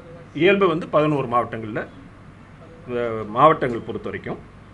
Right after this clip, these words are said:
ஆண்டு கணக்கில் பார்க்கின்ற பொழுது, கடந்த ஆண்டு, அதாவது இந்த இருந்த-, இருபது இருபத்தி நான்காம் ஆண்டில் எந்த மாவட்டத்திலும் அதனுடைய இயல்பை விட குறைவாக பதிவாகவில்லை.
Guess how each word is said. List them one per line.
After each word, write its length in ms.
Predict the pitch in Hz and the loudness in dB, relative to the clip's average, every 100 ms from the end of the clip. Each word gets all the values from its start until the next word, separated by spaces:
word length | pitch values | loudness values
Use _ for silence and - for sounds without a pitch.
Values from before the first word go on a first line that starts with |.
| - - - - - - - - | -20 -20 -20 -20 -20 -20 -20 -2
ஆண்டு 360 | 123 180 226 220 | 8 10 10 6
கணக்கில் 400 | 185 170 165 147 | 4 4 2 2
பார்க்கின்ற 360 | 143 135 131 | 0 0 -4
பொழுது, 440 | 123 131 139 196 - - - - - - - - | -2 -2 2 2 0 -14 -20 -20 -20 -20 -20 -8
கடந்த 340 | - 139 151 151 | 0 4 6 8
ஆண்டு, 260 | 151 160 165 | 8 6 -2
அதாவது 320 | 139 156 156 | 0 2 2
இந்த 260 | 139 131 117 | -2 -2 0
இருந்த-, 400 | 127 170 180 170 | 2 2 0 0
இருபது 320 | 151 175 175 | 2 4 4
இருபத்தி 260 | 156 165 156 | 2 0 0
நான்காம் 360 | 143 139 127 | 0 0 -4
ஆண்டில் 380 | 123 127 143 220 - - - - - | -4 -2 0 0 -4 -18 -20 -20 -8
எந்த 340 | 110 156 202 208 | 2 4 8 8
மாவட்டத்திலும் 600 | 190 165 147 151 175 247 - - - - | 10 8 4 -4 -6 -6 -12 -20 -20 -6
அதனுடைய 420 | 123 156 165 147 | -2 0 0 2
இயல்பை 320 | 151 175 165 | 4 4 2
விட 160 | 151 170 | 0 0
குறைவாக 500 | 170 139 139 147 139 | 0 -2 0 0 -2
பதிவாகவில்லை. 560 | 135 131 123 123 175 | -4 -2 -2 -2 -4